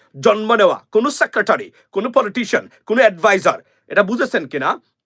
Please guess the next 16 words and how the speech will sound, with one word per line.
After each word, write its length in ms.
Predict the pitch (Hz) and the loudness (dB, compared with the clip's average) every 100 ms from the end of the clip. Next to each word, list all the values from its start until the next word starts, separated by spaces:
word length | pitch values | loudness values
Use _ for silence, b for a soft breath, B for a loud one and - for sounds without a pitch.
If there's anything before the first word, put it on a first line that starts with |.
| - | -4
আমি 200 | 175 208 | -4 -2
কিন্তু 180 | 240 208 | -4 0
বারবার, 340 | 196 208 180 | 2 0 -4
আমি 160 | 151 185 | -4 -2
আমার 180 | 202 202 b b | -2 -2 b b
Facebook-এ 420 | 226 226 233 202 131 b - 139 | -2 -2 -4 -4 -4 b -6 0
ধারাবাহিকভাবে, 720 | 269 262 254 240 202 214 190 | 2 2 0 -2 0 0 0
আমরা, 280 | 180 208 254 - | -4 -4 -6 -6
আপনারা 240 | - 254 | -6 -6
অনেকেই 280 | 247 254 233 _ _ 190 | -6 -8 -12 _ _ -4
আমাকে 260 | 226 262 | -2 -2
নিয়ে 120 | 240 | -4
হাসাহাসি 360 | 220 247 247 226 | -2 0 -2 -4
শুরু 160 | 208 180 | -8 -8
করছেন, 260 | 190 180 | -6 0
"ও, 360 | 214 247 233 | 0 2 2